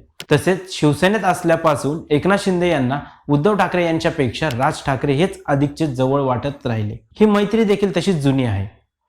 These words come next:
आगामी लोकसभा, विधानसभा आणि सर्वात महत्त्वाचे म्हणजे मुंबई महापालिका निवडणुकीत शिंदेंना एक ठाकरे हे आपल्या सोबत हवे आहेत. भाजपला देखील असेच कायम वाटत राहिले.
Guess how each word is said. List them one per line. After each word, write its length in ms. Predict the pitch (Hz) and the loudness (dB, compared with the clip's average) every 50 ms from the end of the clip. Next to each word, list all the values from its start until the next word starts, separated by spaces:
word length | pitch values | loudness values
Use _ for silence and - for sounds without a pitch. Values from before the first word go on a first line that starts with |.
| _ _ _ _ - | _ _ _ _ -2
आगामी 380 | 135 135 156 180 185 190 180 | 0 2 2 2 2 2 0
लोकसभा, 420 | 175 175 170 - - 151 147 156 156 | 0 0 0 -2 -2 -2 0 0 0
विधानसभा 640 | 151 147 139 151 156 156 151 - 143 131 120 127 | 0 -2 -2 -2 -2 -4 -4 -4 -2 -2 -2 -2
आणि 380 | 135 135 - - 139 147 160 160 | -4 -4 -4 -2 0 0 0 0
सर्वात 340 | - - 139 143 151 147 156 | 0 -2 -2 -2 -2 -2 -2
महत्त्वाचे 520 | 147 143 143 139 123 - 131 127 - 139 | -2 -2 -2 -2 -4 -4 -4 -4 -4 -4
म्हणजे 300 | 131 139 143 135 123 131 | -2 -2 0 0 0 -2
मुंबई 340 | 131 131 139 147 151 165 175 | -2 -2 -2 -2 0 0 0
महापालिका 800 | 175 165 151 156 156 156 139 - - 147 139 135 139 - 139 131 | 0 -2 -2 -2 -4 -6 -6 -6 -4 -2 -2 -2 -2 -2 0 0
निवडणुकीत 500 | 127 139 147 147 135 127 120 117 135 131 - - | 0 2 2 0 0 -2 -2 -4 -6 -8 -10 -6
शिंदेंना 460 | - 156 160 160 165 160 151 151 147 - - | -2 0 0 2 2 0 0 0 -2 -2 -2
एक 220 | 160 180 165 - - | -2 -2 -2 -2 -2
ठाकरे 280 | 147 131 - 151 147 | -2 -2 0 0 0
हे 100 | 135 151 | 0 0
आपल्या 280 | 143 131 - - 151 139 | 0 -2 -2 -4 -6 -4
सोबत 360 | - - 120 120 131 120 120 | -4 -2 -2 -2 -2 -4 -4
हवे 160 | 117 107 110 | -4 -4 -4
आहेत. 140 | 110 104 104 - _ _ _ _ _ _ _ _ _ | -4 -6 -8 -10 _ _ _ _ _ _ _ _ _
भाजपला 420 | 120 123 135 156 196 220 214 226 226 | 2 2 2 2 2 2 2 2 2
देखील 340 | 196 202 196 202 190 196 - | 2 2 0 0 0 -2 0
असेच 340 | - 143 143 - 185 175 | 0 -2 0 0 0 2
कायम 240 | - 165 156 156 156 | 2 2 2 2 2
वाटत 260 | 147 143 127 156 143 | 0 0 -2 -2 -4
राहिले. 320 | 143 131 120 117 120 123 | -2 -2 -2 -2 -4 -4